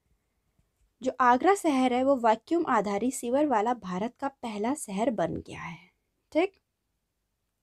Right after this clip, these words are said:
नेक्स्ट है, which district has become the first district in India to cover hundred percent of household under आयुष्मान भारत प्रधानमंत्री जन आरोग्य योजना सेहत स्कीम? आयुष्मान भारत प्रधानमंत्री जन आरोग्य योजना सेहत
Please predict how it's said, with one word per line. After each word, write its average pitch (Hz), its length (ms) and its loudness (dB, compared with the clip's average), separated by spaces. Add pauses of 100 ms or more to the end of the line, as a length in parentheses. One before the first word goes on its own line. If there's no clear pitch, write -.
(680)
नेक्स्ट 320 320 0
है, 349 80 0
which 339 300 4
district 320 500 2
has 269 160 4
become 294 400 0
the 320 140 2
first 349 340 2
district 339 440 -4 (100)
in 277 100 -2
India 285 360 2
to 311 140 -4 (120)
cover 285 240 4
hundred 349 400 0
percent 277 340 -2
of 294 100 -2 (200)
household 254 560 2 (120)
under 254 240 0
आयुष्मान 277 580 -2
भारत 208 320 -2
प्रधानमंत्री 254 840 -4
जन 240 140 -6
आरोग्य 220 480 -6
योजना 208 580 -2 (360)
सेहत 214 400 -4
स्कीम? - 340 -14 (440)
आयुष्मान 339 580 0
भारत 202 420 -2 (300)
प्रधानमंत्री 294 680 0 (120)
जन 277 200 -2
आरोग्य 226 480 -4
योजना 208 500 0
सेहत 277 380 -4